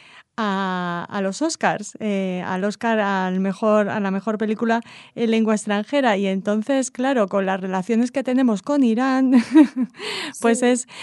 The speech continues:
Speaker 1: hombre, a mí me encanta, ¿eh?, que Israel haga este tipo de cosas, la verdad.
Speaker 2: Sí, se habla en farsi y en hebreo también.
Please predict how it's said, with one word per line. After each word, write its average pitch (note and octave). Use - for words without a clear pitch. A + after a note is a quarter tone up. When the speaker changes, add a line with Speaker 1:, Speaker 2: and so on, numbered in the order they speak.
Speaker 1:
hombre, A#3+
a A#3
mí A3+
me D4+
encanta, G3
¿eh?, D#4+
que G3+
Israel G3+
haga G3+
este G#3+
tipo F#3
de -
cosas, F3
la F3+
verdad. F3+
Speaker 2:
Sí, C4+
se A#3+
habla A#3
en B3
farsi A#3+
y A#3
en G#3
hebreo F#3
también. E3